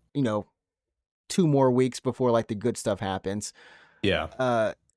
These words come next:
Speaker 1: it, it, it, it just was all one pace. I was surprised that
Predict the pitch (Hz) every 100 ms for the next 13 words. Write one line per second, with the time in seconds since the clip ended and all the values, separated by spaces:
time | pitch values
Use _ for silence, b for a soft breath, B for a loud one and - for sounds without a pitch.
0 | _ _ _ _ _ _ _ _ 165 165
1 | 160 - - 165 160 180 147 240 - 214
2 | 175 202 190 - 165 226 135 147 190 147
3 | 151 165 107 - - 127 165 214 139 -
4 | - 151 - 139 196 135 117 117 123 120